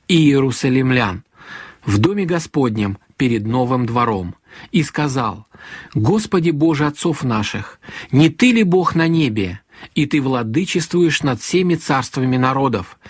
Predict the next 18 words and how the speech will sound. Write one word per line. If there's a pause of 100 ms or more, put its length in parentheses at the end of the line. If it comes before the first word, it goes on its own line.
(260)
и
в
Твоей
руке
сила
и
крепость, (300)
и
никто
устоит
против
Тебя"". (1000)
А
теперь
давайте
вернемся
немного
назад